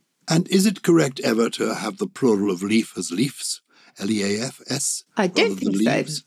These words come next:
Speaker 2: Um, if you go back far enough, you may have found it as a, as a plural at some point in its past, but certainly now it is leaves, for sure.
Speaker 1: And why do we have V E S? Same with roof and roofs, hoof and
Speaker 2: Yes.
Speaker 1: hooves.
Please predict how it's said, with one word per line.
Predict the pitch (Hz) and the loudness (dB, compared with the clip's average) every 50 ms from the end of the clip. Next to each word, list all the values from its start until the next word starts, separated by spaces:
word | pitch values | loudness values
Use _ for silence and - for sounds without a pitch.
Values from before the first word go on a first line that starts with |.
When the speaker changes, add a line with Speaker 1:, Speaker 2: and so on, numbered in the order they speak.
| _ _ - | _ _ -2
Speaker 2:
Um, | 190 196 196 202 196 - _ - - | 0 0 0 0 -2 -6 _ -6 -2
if | - 226 - - | -2 -2 0 2
you | 233 233 233 233 233 233 226 226 220 | 2 4 4 6 6 4 4 4 2
go | - 277 294 269 | 2 2 2 4
back | 269 247 240 220 | 2 0 0 0
far | - 254 240 240 | 2 2 4 6
enough, | 233 240 262 269 - - | 6 6 4 2 2 0
you | 202 190 | 2 2
may | 190 190 190 190 190 190 196 - - | 4 4 4 4 4 4 2 2 -2
have | 190 - | -4 -4
found | - 196 180 175 175 170 170 | -2 0 2 2 2 2 2
it | 196 226 - - - - | 0 0 -2 -4 -2 -2
as | 156 156 - - - - | 0 0 -2 -2 -2 -2
a, | 160 156 156 156 151 151 165 - - - | 0 0 2 2 2 0 -2 -2 -4 -4
as | 165 - - | -4 -4 -4
a | 160 | -6
plural | - - - 170 160 160 170 180 | -6 -4 -2 0 2 2 2 2
at | 127 - - | 0 0 -2
some | - - 175 165 | -2 -2 -2 -2
point | - - 160 147 147 - 147 | -2 -2 -4 -4 -4 -4 -4
in | 143 143 | -4 -4
its | - - _ | -4 -8 _
past, | - - 151 147 143 147 - - - - | -8 -6 -4 -4 -4 -4 -6 -10 -8 -6
but | 175 - - | -4 -4 -4
certainly | - 196 175 - - 160 156 | -4 -4 -4 -2 -2 -2 -2
now | 147 135 135 | -2 -2 -4
it | 139 139 - | -6 -8 -10
is | 139 - - | -12 -10 -8
leaves, | 156 151 143 147 147 151 139 143 - - - - - - - _ _ - - - _ _ | -6 -4 -4 -4 -4 -6 -8 -10 -10 -14 -20 -20 -20 -20 -20 _ _ -20 -20 -20 _ _
for | - 160 | -8 -8
sure. | 151 - - 139 139 - - - - _ - | -6 -4 -4 -4 -4 -6 -8 -14 -20 _ -8
Speaker 1:
And | - 160 165 | -2 0 2
why | 185 202 208 196 | 2 4 4 4
do | 190 175 | 4 2
we | 170 151 | 2 2
have | 151 143 117 95 90 85 82 | 2 2 0 -2 -4 -4 -2
V | 110 113 104 98 98 95 | 0 0 0 0 0 -2
E | 90 | -2
S? | 80 76 - - - - - _ _ _ | -2 -4 -6 -6 -6 -8 -10 _ _ _
Same | - - 180 156 143 | -2 2 4 4 6
with | 139 123 110 | 4 4 4
roof | 131 170 175 127 - - - | 6 6 6 6 4 2 -2
and | 95 98 117 | -2 2 4
roofs, | 160 147 107 87 78 - - - - _ _ _ - | 6 6 4 4 0 -4 -12 -16 -16 _ _ _ 2
hoof | 190 190 - - - | 4 4 4 2 -2
and | 208 214 - - | -6 -2 2 6
Speaker 2:
Yes. | 214 262 277 175 160 - | 6 8 8 6 4 0
Speaker 1:
hooves. | - - - | -6 -10 -12